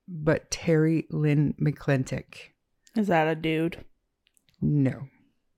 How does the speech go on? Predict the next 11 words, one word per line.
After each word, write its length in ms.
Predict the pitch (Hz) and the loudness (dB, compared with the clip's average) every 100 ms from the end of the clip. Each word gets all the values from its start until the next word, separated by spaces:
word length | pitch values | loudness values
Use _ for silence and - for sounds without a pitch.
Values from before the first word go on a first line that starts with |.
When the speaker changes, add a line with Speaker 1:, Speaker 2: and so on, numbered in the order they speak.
| _ _ | _ _
Speaker 2:
That's 160 | 180 160 | -4 -4
a 40 | |
girl? 440 | - 151 147 214 - | -4 -2 -2 -4 -4
Speaker 1:
That 160 | 156 160 | 0 2
is 160 | 160 | 2
a 40 | 151 | -2
girl. 460 | 135 143 131 127 - - | -4 -4 -4 -4 -4 -2
Speaker 2:
A 40 | |
woman? 420 | 175 170 196 240 233 | 0 2 2 0 0
Speaker 1:
A 100 | 143 | -2
woman. 480 | 139 147 139 135 | 2 2 2 0